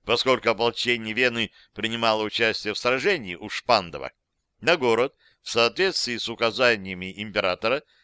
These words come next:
была наложена вира в две гривны с дыма. Кроме того,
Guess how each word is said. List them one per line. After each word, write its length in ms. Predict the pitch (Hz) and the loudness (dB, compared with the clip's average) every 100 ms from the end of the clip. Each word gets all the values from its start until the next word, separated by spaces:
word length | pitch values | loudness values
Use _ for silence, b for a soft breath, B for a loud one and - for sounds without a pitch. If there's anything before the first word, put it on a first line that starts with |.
| _ - | _ -6
была 320 | 101 131 175 | 0 4 4
наложена 640 | 156 123 151 131 160 165 | 4 2 2 2 -2 -4
вира 520 | 156 127 110 107 104 - b b | -4 -4 0 2 2 0 b b
в 120 | 107 | -8
две 280 | 107 120 101 | 0 2 2
гривны 500 | 104 127 151 156 151 | 2 0 -2 -4 -4
с 160 | - | -4
дыма. 400 | - 147 80 60 - _ _ _ _ _ 92 | -2 -2 -4 -10 -18 _ _ _ _ _ -12
Кроме 340 | - 127 135 117 | -4 0 2 2
того, 360 | 107 92 67 | 0 -2 -4